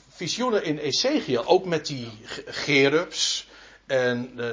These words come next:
die de, de, de troon van God dragen, ja, dat komt hier allemaal terug. Komt allemaal in terug. Dus het sluit direct aan op de profetieën van Daniel en Ezekiel, maar dat zullen we natuurlijk nog, eh,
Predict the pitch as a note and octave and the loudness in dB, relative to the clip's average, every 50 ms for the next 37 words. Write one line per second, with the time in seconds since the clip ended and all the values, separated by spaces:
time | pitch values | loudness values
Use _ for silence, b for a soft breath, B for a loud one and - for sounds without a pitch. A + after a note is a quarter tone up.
0 | A2 G#2 B2 C3 A#2+ A#2 A#2 G2 G2 G#2+ G#2+ G#2+ - G#2+ G2+ - - - - D#3+ | -6 -8 -10 -8 -6 -6 -8 -6 -6 -8 -8 -8 -8 -8 -8 -8 -6 -2 0 2
1 | D3 F#3 G3 G3+ G3+ D#3+ - - C3 A2 - - - D3+ D3 - - - - - | 4 6 6 6 4 2 -2 -4 -6 -6 -6 -10 -8 -8 -8 -10 -12 -16 -10 -4
2 | A#2 A2+ A#2 B2 C3 C3+ C3 - - - - F#2+ G3 - - - E2+ D#2+ E2 E2+ | 0 2 2 4 2 0 -2 -4 -6 -6 -6 -8 -12 -18 -18 -16 -16 -14 -14 -14
3 | - - A2+ G#2+ G#2+ A2+ A2+ A#2+ C#3+ C#3+ D#3 E3+ F#3 F3 - B3 B3 - - - | -10 -10 -10 -8 -8 -8 -6 -2 -2 0 0 0 -2 -4 -4 -4 -4 -4 -6 -10
4 | - _ _ _ - F3+ F3 D3 G3 A3+ A#3+ G3+ E3 D3+ D#3 F3+ F#3 C#3 - - | -20 _ _ _ -12 -10 -6 0 2 2 4 4 2 0 0 0 0 -2 -2 -6
5 | - B B B B B B B B B B D3 D#3 D3 - - - - - - | -14 B B B B B B B B B B 4 4 4 4 2 -2 -6 -8 -6
6 | C#3 C3+ - - - G3 G3 G#3+ A#3 A3 C#3+ B2 C3 F3 G3+ G3 F3 G3 G3+ G3 | -6 -2 0 2 4 4 6 6 6 4 2 -2 -2 2 2 4 6 4 2 2
7 | - - D#3 D3 D3+ E3 F#3 - G3 F#3+ F#3 F3 E3 D3+ F3 D#3 D3 C3 B2 B2 | 0 -4 -2 0 0 0 0 0 -2 -2 -2 -2 -6 -4 -2 -2 -2 -2 -4 -8
8 | - - C#3 B2+ C#3 C3 - D3+ D3 D3 D3+ D3 - - A#2+ G#2+ A2+ A#2 A#2 A#2+ | -10 -10 -8 -8 -10 -10 -8 -6 -6 -6 -6 -8 -12 -6 0 2 2 2 2 0
9 | A#2+ A#2+ B2+ C#3 C#3 C3+ C#3 D3+ D3+ D3 - C3 B2 B2 A#2+ A#2+ A#2 A#2 A#2 A#2+ | -2 -2 -4 -4 -2 -2 -2 -2 -2 -2 -2 -2 -2 -2 -4 -4 -4 -4 -4 -6
10 | A#2 A2 A2+ A2 A2 A2+ A2+ A#2+ A#2+ C3 A#2 A#2 A#2 A#2+ A#2+ B2 A#2+ B2 B2 A#2+ | -6 -8 -10 -8 -8 -8 -8 -8 -8 -8 -8 -8 -8 -8 -8 -8 -8 -8 -10 -12
11 | B2+ C3 B2+ C#3 C3+ - B2+ - - C3 B2+ B2+ B2+ | -12 -12 -14 -16 -16 -16 -16 -16 -12 -10 -8 -8 -8